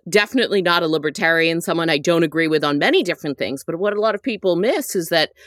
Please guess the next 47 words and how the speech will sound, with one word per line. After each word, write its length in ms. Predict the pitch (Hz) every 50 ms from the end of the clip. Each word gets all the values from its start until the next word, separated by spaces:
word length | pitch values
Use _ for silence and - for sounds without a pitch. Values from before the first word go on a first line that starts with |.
| - _ _ -
her 220 | 214 220 226 226
very 300 | 190 185 180 180 196 190
first 340 | - - 185 175 170 - -
case 220 | - 175 170 -
that 100 | - 135
she 160 | - - 185
argued 320 | 165 151 156 156 160 160 151
in 160 | 156 156 139
court 400 | - - 220 247 294 247 - -
was 200 | 165 170 156 -
actually 400 | 170 156 - - - 170 160 156
a 80 | 151 151
tax 420 | - 214 269 339 - - - -
law 180 | 160 139 117 -
case, 440 | _ - 160 117 113 185 220 -
and 100 | 175 165
it 80 | 165 147
was 160 | 170 175 165
a 80 | 180 170
way 220 | 160 175 170 170
in 140 | 170 165 156
which 340 | 160 165 - - - - -
the 80 | 175
tax 480 | 165 - - 175 165 165 - - - -
law 320 | 156 147 143 147 151 147 _ _ _ _ _ _ _ _ -
negatively 760 | 165 170 170 170 175 185 175 170 165 160 147 156 156 151 143
impacted 800 | - 101 160 156 147 151 180 165 143 135 - - 151 143 139 143
men. 540 | 151 160 180 208 269 330 170 123 - - - _ _ _ _ _ _ _
There 220 | - 160 175 175 165
was 140 | 165 160 185
a 60 | 165
man 540 | 165 165 180 208 247 240 170 151 160 180 202
who 160 | 196 175 165
was 140 | 165 156 165
a 60 | 151
caretaker 600 | - - 165 165 160 - 190 160 - - 165 160
for 200 | - - 147 160
his 220 | 180 156 147 139
mother. 320 | 165 165 175 156 143 139 143
This 200 | 139 147 - 147
is 160 | 131 - 143 - -
Moritz. 600 | 170 170 175 165 135 127 - _ - - - _ _ _ _ _ _ _ _ -
There 80 | - 165
was 120 | 170 170
a 60 | 175
man 460 | 165 170 175 180 185 190 190 190 190 208
who 560 | 196 190 165 160 156 151 151 151 151 147